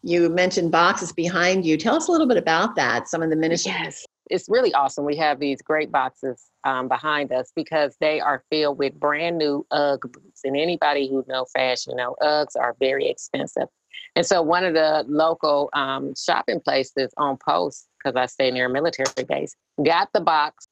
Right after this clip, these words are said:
Speaker 2: Ugg boots and realized that the writing on it was wrong. It said satin bows and it wasn't a satin bow. And so they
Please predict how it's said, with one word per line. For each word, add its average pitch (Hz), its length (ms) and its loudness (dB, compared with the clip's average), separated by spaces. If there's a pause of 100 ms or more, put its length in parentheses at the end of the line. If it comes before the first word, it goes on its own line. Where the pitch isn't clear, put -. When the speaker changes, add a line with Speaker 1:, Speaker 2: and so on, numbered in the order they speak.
(120)
Speaker 2:
Ugg 151 240 0
boots 135 440 -4
and 151 180 -2
realized 139 580 2
that 135 220 0
the 143 100 2
writing 151 480 0
on 127 180 0
it 127 120 -4
was 143 200 -4
wrong. 151 360 0
It 131 100 -2
said 135 320 0
satin 135 360 -2
bows 135 440 -4
and 131 100 -10
it 127 100 -10
wasn't 127 320 -4
a 120 40 -14 (360)
satin 127 320 -2
bow. 123 280 -4 (200)
And 156 220 0
so 143 480 2
they 151 180 0